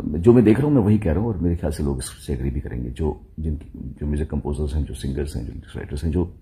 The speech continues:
जो suffer कर रहे हैं। मैं कह रहा हूँ even directors and producers also not, are not happy कि उनको उनकी मर्जी का music बनाने नहीं दिया जा रहा। ये भी ठीक बात नहीं ना। दे, मुझे तो directors भी मिल, जब मिलते कहते, "सर, हमने, हमको ये गाना चाहिए ही नहीं,"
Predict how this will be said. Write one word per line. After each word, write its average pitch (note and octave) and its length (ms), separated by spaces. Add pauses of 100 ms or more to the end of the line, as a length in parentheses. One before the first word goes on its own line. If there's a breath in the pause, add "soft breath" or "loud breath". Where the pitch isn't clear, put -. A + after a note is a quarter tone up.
जो A2+ 60
suffer A#2 300
कर D2+ 120
रहे D3 100
हैं। A#3+ 80
मैं E3+ 220
कह D3+ 120
रहा G#3+ 100
हूँ - 180
even D3 300 (160)
directors G#2+ 380
and D3 80
producers C3+ 320
also D3+ 200
not, C3 200
are B2+ 100
not D#3+ 120
happy A#2 320 (540 loud breath)
कि A#2+ 200
उनको A#2+ 340
उनकी A#2+ 320
मर्जी B2+ 260
का D3+ 100
music A#2 260
बनाने G#2 260
नहीं G#2 140
दिया F2 320
जा C2 120
रहा। - 120 (960 soft breath)
ये C#3 100
भी G3+ 100
ठीक G#3+ 280
बात - 180
नहीं C#2+ 120
ना। A#3+ 140 (920 soft breath)
दे, B2 440
मुझे G#2 320
तो C#3+ 100
directors A2+ 420
भी G3 80
मिल, C#3 400
जब F2 200
मिलते F2+ 220
कहते, G2 240
"सर, B2 180
हमने, G#2+ 400
हमको G#2+ 340
ये C3+ 100
गाना B2 200
चाहिए B2 240
ही D#3+ 80
नहीं," F2 200